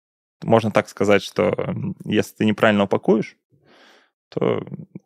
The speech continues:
не заработаю ни я, ни, не заработаешь ты. Вот.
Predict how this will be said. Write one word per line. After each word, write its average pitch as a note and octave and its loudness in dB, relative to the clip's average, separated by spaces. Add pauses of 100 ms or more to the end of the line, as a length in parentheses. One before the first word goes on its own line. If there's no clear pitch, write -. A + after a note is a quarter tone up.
(280)
не C3+ 6
заработаю B2 4
ни A2 0
я, C#3+ 2
ни, A#2 -2
не G#2 -2
заработаешь - -4
ты. - -10 (400)
Вот. F#2 -2